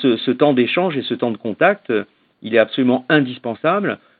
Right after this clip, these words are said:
pour, euh, avoir le temps, euh, de, de s'apprécier réciproquement et puis pour le médecin d'entrer dans, dans ce que le,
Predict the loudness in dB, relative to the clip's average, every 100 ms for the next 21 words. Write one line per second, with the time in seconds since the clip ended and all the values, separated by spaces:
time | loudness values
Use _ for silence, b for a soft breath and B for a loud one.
0 | _ 4 4 4 4 4 2 0 0 -2
1 | 0 0 2 0 0 2 2 2 2 2
2 | 2 2 0 0 0 -2 -4 -6 -2 -2
3 | 0 -2 -2 -6 -6 -4 -2 0 0 -2
4 | -4 0 0 -2 -4 -4 -4 -2 -4 -4
5 | -2 -2 -2 -4 -4 -6 -6 0 0 0
6 | -4